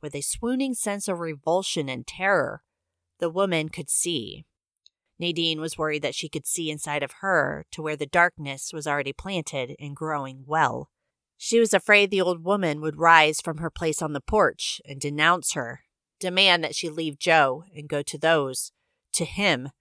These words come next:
for whom she was intended. The women looked at each other, measuring.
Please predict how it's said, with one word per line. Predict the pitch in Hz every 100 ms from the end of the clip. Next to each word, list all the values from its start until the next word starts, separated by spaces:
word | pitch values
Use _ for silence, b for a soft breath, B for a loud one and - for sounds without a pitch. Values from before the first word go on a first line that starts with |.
| _ _ _
for | 165 165
whom | 156 143
she | -
was | 139 135 127
intended. | 127 - 190 165 98 - _ _ _ _ _ _ _
The | 214 269
women | 294 254 220
looked | 196 -
at | 165 139
each | 135
other, | 139 131 139 185 -
measuring. | 143 131 127 127 123 180